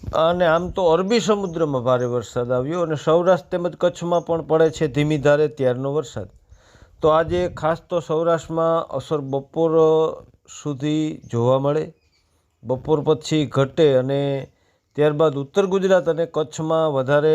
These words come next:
અસર જોવા મળે એવું દેખાઈ રહ્યું છે. તો ખેડૂત મિત્રો, આમ તો એ સિસ્ટમની બે પાંખ છે, તો રાતે મજબૂત થઈ ત્યારનો જ અરબી સમુદ્રમાં ભારેથી અતિભારે વરસાદ પડે, તેમજ બીજી પાંખ જે અત્યારે સૌરાષ્ટ્ર થઈ અને જઈ રહી છે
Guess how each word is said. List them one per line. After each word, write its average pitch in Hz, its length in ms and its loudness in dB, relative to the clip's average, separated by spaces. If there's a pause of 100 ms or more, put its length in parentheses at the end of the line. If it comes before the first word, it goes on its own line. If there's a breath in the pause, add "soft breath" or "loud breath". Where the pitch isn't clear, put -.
(120)
અસર 143 280 -6
જોવા 156 300 -4
મળે 165 160 0
એવું 147 220 -2
દેખાઈ 135 380 -2
રહ્યું 156 240 -2
છે. 156 100 -10 (1600 loud breath)
તો 127 120 2
ખેડૂત 156 300 0
મિત્રો, 165 240 -2
આમ 143 240 0
તો 156 160 0
એ 156 80 0
સિસ્ટમની 202 680 -2
બે 185 160 4
પાંખ 156 360 -2
છે, 165 220 -10 (560)
તો - 240 -6
રાતે 135 280 0
મજબૂત 147 440 -4
થઈ 151 180 -4
ત્યારનો 143 380 0
જ 135 120 -10
અરબી 151 280 0
સમુદ્રમાં 147 680 -2 (160)
ભારેથી 147 420 0
અતિભારે 170 440 0
વરસાદ 139 360 -2
પડે, 143 220 -6
તેમજ 151 320 -8
બીજી 151 320 -8
પાંખ 151 260 0
જે 151 140 0 (1400 loud breath)
અત્યારે 147 380 2
સૌરાષ્ટ્ર 165 580 -2
થઈ 196 200 0
અને 175 160 0
જઈ 156 240 0
રહી 156 200 -4
છે 151 180 -6